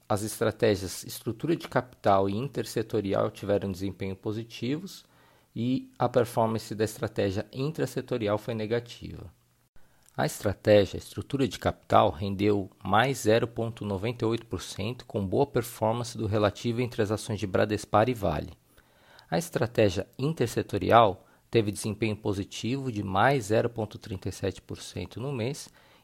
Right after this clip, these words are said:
e os destaques foram novamente as posições relativas compradas em seguros e shoppings.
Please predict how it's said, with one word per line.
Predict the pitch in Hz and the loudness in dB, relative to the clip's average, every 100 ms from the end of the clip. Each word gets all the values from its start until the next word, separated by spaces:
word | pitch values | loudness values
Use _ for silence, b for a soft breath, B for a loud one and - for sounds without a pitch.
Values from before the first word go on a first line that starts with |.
| - | -6
e | |
os | 113 | -4
destaques | - - - 127 127 131 | -2 -2 6 6 6 -8
foram | - - 117 107 | -8 0 0 0
novamente | 104 143 135 107 135 131 | 0 0 0 0 -2 -4
as | 120 | -6
posições | - 110 - 117 113 | -4 -4 -4 -6 -2
relativas | 127 127 - - 131 139 | 4 4 4 -4 -6 -6
compradas | - 117 120 117 113 117 | -6 2 4 4 2 -4
em | |
seguros | 117 110 95 117 131 | -6 -8 -4 -4 -4
e | 143 | -6
shoppings. | - - 101 - - - | -6 -6 -8 -12 -20 -20